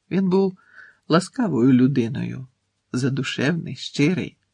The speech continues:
і поетичний. Ніколи ні на кого не кричав і не бив,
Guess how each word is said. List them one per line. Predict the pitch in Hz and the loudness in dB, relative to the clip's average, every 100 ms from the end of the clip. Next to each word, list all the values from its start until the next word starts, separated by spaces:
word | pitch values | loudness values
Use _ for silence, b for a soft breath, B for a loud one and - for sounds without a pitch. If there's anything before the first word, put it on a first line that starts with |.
| B B B B B | B B B B B
і | 165 | -8
поетичний. | - 147 147 - 98 - - - 139 147 _ _ _ _ - | -2 0 0 -4 -6 -6 -10 -10 -12 -12 _ _ _ _ -2
Ніколи | 185 247 240 196 | 0 2 2 2
ні | 160 | 2
на | 151 | 2
кого | 147 139 135 | 2 2 2
не | 131 131 | 0 -2
кричав | 131 127 - 180 202 175 | -4 -4 0 2 4 2
і | 127 | 2
не | 127 | 2
бив, | 120 127 196 | 2 2 2